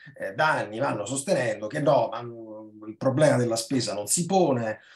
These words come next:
eh, stampiamo moneta, eccetera. Io, pe-, peraltro, non è che sia custode di alcuna, diciamo, ortodossia, meno che mai di austerità, eccetera. Segnalo però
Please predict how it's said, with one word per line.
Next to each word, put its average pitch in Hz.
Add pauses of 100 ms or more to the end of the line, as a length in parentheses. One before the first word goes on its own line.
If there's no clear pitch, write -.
(120)
eh, 107
stampiamo 107
moneta, 131
eccetera. 120
Io, -
pe-, -
peraltro, -
non -
è 107
che 104
sia 98 (260)
custode 117
di 98
alcuna, 101
diciamo, 101
ortodossia, 107
meno 113
che 110
mai 113
di 107
austerità, 113
eccetera. -
Segnalo 123
però -